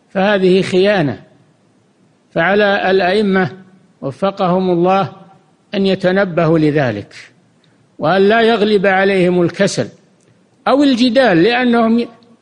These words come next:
يأتي رمضان ويخرج رمضان وهم يتجادلون: "صلاة التراويح سنة"، "صلاة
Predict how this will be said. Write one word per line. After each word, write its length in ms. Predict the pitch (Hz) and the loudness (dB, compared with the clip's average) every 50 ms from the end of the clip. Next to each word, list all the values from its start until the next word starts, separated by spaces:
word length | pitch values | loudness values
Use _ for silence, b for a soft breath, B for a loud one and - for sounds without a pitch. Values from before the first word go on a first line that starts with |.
| _ 392 294 | _ -8 -2
يأتي 400 | 247 285 277 262 - - 262 262 | 0 0 0 0 0 2 2 2
رمضان 600 | 262 254 247 233 226 226 247 269 269 269 269 247 | 2 2 2 2 0 0 0 0 0 0 2 2
ويخرج 460 | 240 254 247 190 233 254 247 233 226 | 2 2 2 0 0 0 0 0 0
رمضان 580 | 220 226 220 214 202 196 202 226 247 269 262 | 0 0 0 0 0 0 0 0 0 0 0
وهم 280 | 269 254 214 233 240 240 | 0 0 2 2 2 2
يتجادلون: 920 | 240 220 233 202 208 196 214 214 208 196 175 190 190 180 165 156 123 - - - - - _ _ _ _ _ _ _ _ _ _ _ _ _ | 0 0 0 0 -2 0 0 0 0 0 0 0 0 0 0 -2 -4 -8 -14 -20 -20 -20 _ _ _ _ _ _ _ _ _ _ _ _ _
"صلاة 380 | - - 214 240 247 247 233 - | -6 -2 0 2 2 0 0 -2
التراويح 600 | 247 - - 220 226 226 226 226 233 233 208 180 | -4 -4 -2 -2 -2 0 0 2 2 0 0 -2
سنة"، 500 | - - 226 262 269 262 269 269 247 190 - | -4 -2 -2 0 0 0 0 0 0 -2 -4
"صلاة 380 | - - 156 156 185 208 214 | -10 -6 -4 -2 0 0 0